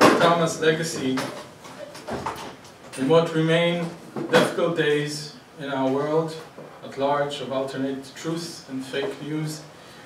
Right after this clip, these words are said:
when it seems that eloquence and the integrity of ethical discourse are in constant threat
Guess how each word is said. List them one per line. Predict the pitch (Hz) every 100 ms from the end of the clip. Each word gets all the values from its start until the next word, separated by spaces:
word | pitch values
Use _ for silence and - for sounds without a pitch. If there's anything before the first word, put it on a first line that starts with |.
| -
when | 151
it | 165 165
seems | 190 190 175
that | 165
eloquence | 165 170 - 170 170 170 -
and | 143 135
the |
integrity | 139 135 165 170 165 160
of | 151
ethical | 151 - - 156
discourse | 160 - - 156 156 135
are | 127
in | 131
constant | 127 160 165 - 160 151
threat | - 160 -